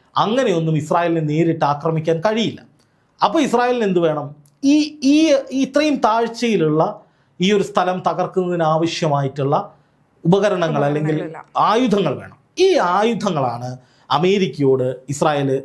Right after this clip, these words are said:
Speaker 1: തേടിക്കൊണ്ടിരിക്കുന്നത്. പക്ഷെ അമേരിക്കയോട് ഈ ആയുധങ്ങൾ ചോദിക്കാൻ തുടങ്ങിയിട്ട് കുറേ നാളുകളായി, രണ്ടോ മൂന്നോ മാസമായി ഇസ്രായേൽ ഇത് അമേരിക്കയോട് ആവശ്യപ്പെടുന്നുണ്ട്. പക്ഷെ അമേരിക്ക ഇത് കൊടുക്കുന്നില്ല. അവിടെ തന്നെയുണ്ട് അത്രയും കടുത്തൊരു യുദ്ധത്തിലേക്ക് പോകാനുള്ള അമേരിക്കയുടെ താല്പര്യക്കുറവ് എന്നാണ് ഞാൻ മനസ്സിലാക്കുന്നത്.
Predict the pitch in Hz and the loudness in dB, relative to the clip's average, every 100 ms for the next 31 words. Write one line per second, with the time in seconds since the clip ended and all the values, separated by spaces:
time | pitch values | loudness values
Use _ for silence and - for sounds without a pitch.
0 | - 160 170 143 123 110 107 117 151 185 | -2 0 0 -2 -4 -6 -12 -6 -2 0
1 | 180 208 214 226 214 240 240 - _ 190 | 0 -2 0 0 0 0 -4 -18 _ 0
2 | 190 202 214 233 233 196 202 208 226 220 | 2 0 0 -2 0 2 2 2 -2 -2
3 | 208 208 226 233 - 160 208 262 254 269 | -2 0 -2 -4 -2 0 2 2 2 2
4 | 269 180 120 - 139 196 240 220 247 262 | 0 -2 -6 -14 -4 0 0 0 0 0
5 | 220 226 254 220 220 196 220 226 214 208 | 0 -2 0 0 -2 -2 0 2 2 2
6 | 202 - - 170 214 214 214 185 196 208 | 0 -4 -6 -2 0 0 2 2 0 -2
7 | 190 165 151 165 196 196 190 185 180 185 | -4 -2 -2 -2 0 0 0 0 0 0
8 | 196 185 123 - - _ _ - 175 302 | 0 -2 -6 -12 -20 _ _ -2 0 2
9 | 302 262 233 208 190 208 - 160 - 294 | 0 0 0 0 0 0 -2 -4 -2 0
10 | 320 320 277 247 247 233 214 180 208 202 | 0 -2 -2 -2 0 -2 -2 -4 0 0
11 | 196 180 180 175 175 165 160 156 160 147 | 0 -2 0 0 0 0 0 0 -4 -4
12 | 151 143 143 - - _ 226 254 262 277 | -2 -2 -2 -10 -20 _ 0 0 -2 -2
13 | 262 202 165 160 160 165 147 147 - - | 0 0 2 0 0 -2 -2 -2 -10 -4
14 | 185 214 156 - 107 - - | -2 0 -2 -6 -12 -12 -20